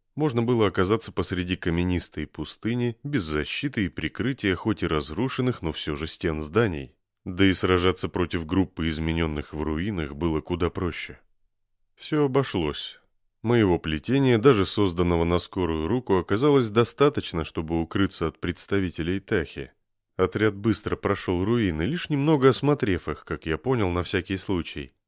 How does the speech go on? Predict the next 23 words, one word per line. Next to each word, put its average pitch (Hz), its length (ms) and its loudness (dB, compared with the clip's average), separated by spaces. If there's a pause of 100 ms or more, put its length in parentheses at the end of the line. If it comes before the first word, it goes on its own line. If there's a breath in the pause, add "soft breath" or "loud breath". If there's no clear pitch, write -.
(140)
Жаль, 151 260 0
но 110 120 2
рядом 87 280 4
со - 180 -2
мной 120 280 0
они 117 260 2
не 139 120 2
останавливались, 78 1120 -2
так 123 180 -10
что - 160 -6
установить 107 500 0
следящую 95 720 0
печать, 135 540 -4
как 85 220 -4
с - 100 -4
фанатиками 80 600 -4
на 80 100 -4
втором 82 360 -4
этаже, 80 260 -4
у 76 80 -8
меня 107 240 -2
не 123 100 -2
получилось. 85 720 -8